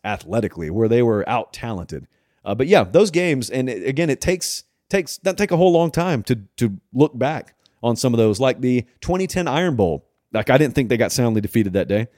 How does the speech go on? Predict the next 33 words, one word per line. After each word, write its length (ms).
I 200
didn't 220
think 260
that 180
Manziel 520
and 80
A 180
and 100
M, 160
I 80
didn't 180
think 200
that 160
they 320
really 300
soundly 400
defeated 340
them. 160
Neither 540
of 120
the 100
Ole 200
Miss 320
losses 540
I 140
qu-, 240
I 140
qualify 720
and 80
classify 600
in 140
that 180
category. 560